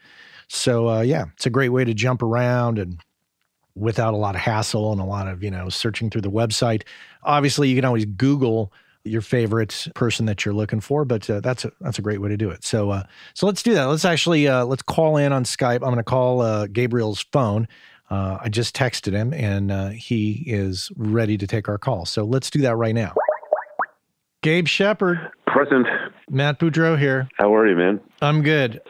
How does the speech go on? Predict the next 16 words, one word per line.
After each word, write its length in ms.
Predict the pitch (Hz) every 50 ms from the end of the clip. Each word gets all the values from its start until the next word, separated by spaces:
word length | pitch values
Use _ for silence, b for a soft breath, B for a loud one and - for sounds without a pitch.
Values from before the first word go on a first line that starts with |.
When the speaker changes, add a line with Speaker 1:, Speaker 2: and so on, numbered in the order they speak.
| - _ _ -
Speaker 1:
What 160 | 139 165 185
are 40 | 190
you 80 | 185
doing? 320 | 165 160 208 240 220 139 123
What 100 | 139 160
are 40 |
you 80 | 185 175
working 260 | 170 202 208 - 175
on? 180 | 120 110 104 92 - - _ _ -
Speaker 2:
I 400 | 120 131 139 147 156 170 101 -
am, 1080 | - - 120 131 127 127 127 127 123 127 131 127 123 123 123 123 123 123 127 127 127 123 113 - - -
uh, 320 | 110 110 113 117 120 120
I've 80 | 127 123
been 140 | 151 151
pretty 200 | 147 147 160 151
busy. 380 | 143 156 160 143 123 104 80 -